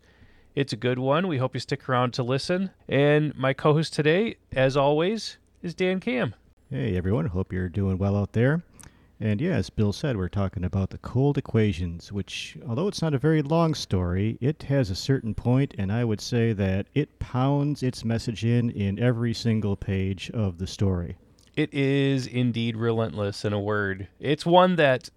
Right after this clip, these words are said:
Speaker 1: I had never read before, and I really like it, though. It's a, I think it's a fantastic story. There's a lot of stuff going on in it, and, and we've certainly got some stuff that we can chat about.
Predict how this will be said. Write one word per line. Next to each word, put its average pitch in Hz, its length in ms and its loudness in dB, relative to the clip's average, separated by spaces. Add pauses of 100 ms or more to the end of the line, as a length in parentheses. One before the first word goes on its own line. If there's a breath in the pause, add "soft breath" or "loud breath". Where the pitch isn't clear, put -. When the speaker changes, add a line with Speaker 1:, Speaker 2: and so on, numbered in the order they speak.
(140)
Speaker 1:
I 135 200 2
had 107 220 0
never 117 300 -2
read 117 240 0
before, 131 560 -4 (500 soft breath)
and 101 300 -2
I 110 140 2
really 104 360 -2
like 87 240 -6
it, 85 140 -12
though. 82 260 -6
It's - 320 -8
a, 92 280 -2 (120)
I 117 120 0
think 110 160 -4
it's 98 140 -6
a 95 40 -4
fantastic 92 760 -4
story. 87 460 -6 (600 soft breath)
There's 92 120 -2
a 92 80 2
lot 101 280 2
of 104 100 -2
stuff - 260 -2
going 107 300 2
on 104 200 2
in 107 120 0
it, 110 160 -2
and, 92 260 -2
and 90 360 -6
we've 104 260 -6
certainly 104 320 -4
got 95 160 -4
some 92 140 -10
stuff 98 220 -4
that 95 100 -4
we 92 80 -6
can 95 120 -8
chat 90 220 -2
about. 85 240 -4